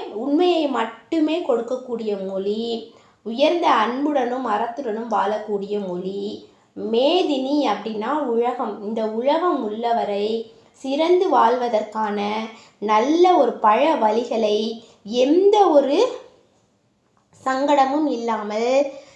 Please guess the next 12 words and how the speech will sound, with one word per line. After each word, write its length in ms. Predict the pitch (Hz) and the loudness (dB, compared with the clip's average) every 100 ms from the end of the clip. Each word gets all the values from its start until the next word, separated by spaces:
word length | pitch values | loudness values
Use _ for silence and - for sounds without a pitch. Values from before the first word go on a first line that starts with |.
| _ | _
நம்ம 280 | 214 220 240 294 415 - - _ _ _ _ _ _ _ _ _ _ _ - | -4 -2 0 0 -2 -8 -20 _ _ _ _ _ _ _ _ _ _ _ 2
கற்கக்கூடிய 840 | 254 254 359 359 262 262 233 214 | 2 2 -2 -2 -2 -2 0 2
ஒரே 680 | 208 214 220 247 269 330 392 | 2 2 2 2 2 2 2
மொழி 600 | 285 226 233 262 277 - | 0 -2 -4 -6 -8 -8
நம் 400 | 202 226 320 466 | -6 -2 0 0
தாய்மொழியாகிய 1300 | - 294 226 226 214 202 202 196 190 - 226 277 349 | 0 0 0 -4 -6 -6 -4 -2 -4 -6 -4 -4 -4
தமிழ் 340 | 214 196 202 | -6 -6 -6
மொழி 640 | 202 190 180 214 247 254 214 | -6 -6 -6 -6 -8 -4 -2
அப்படின்னு 580 | 196 196 - - 190 196 | -2 -2 -8 -8 -6 -4
இந்த 280 | 311 233 220 214 - - - - | -4 -2 0 -2 -4 -12 -20 -8
ஆசிரியர் 800 | 196 233 262 - 233 202 277 - | -2 0 0 0 0 0 -2 -2
பெருஞ்சித்தனார் 760 | 214 233 254 233 - 190 202 | -2 -2 -6 -8 -6 -4 -2